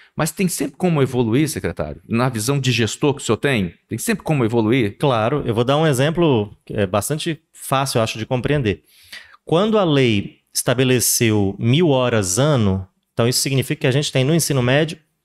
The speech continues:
Speaker 2: três mil horas, né?
Speaker 1: Sim.
Speaker 2: Mil no ano, no outro e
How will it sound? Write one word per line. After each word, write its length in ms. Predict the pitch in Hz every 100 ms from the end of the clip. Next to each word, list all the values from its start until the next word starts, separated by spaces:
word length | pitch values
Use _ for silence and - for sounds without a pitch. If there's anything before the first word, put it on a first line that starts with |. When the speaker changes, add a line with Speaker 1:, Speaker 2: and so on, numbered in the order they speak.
| -
Speaker 2:
três 240 | - 185 196
mil 160 | 247
horas, 480 | 202 104 92 - - -
né? 220 | 135 165 -
Speaker 1:
Sim. 160 | - 98 185 185
Speaker 2:
Mil 500 | 123 127 151 160 156 -
no 140 | 165 202
ano, 260 | 233 247
no 120 | 208
outro 400 | 170 190 226 - -
e 340 | 185 196 -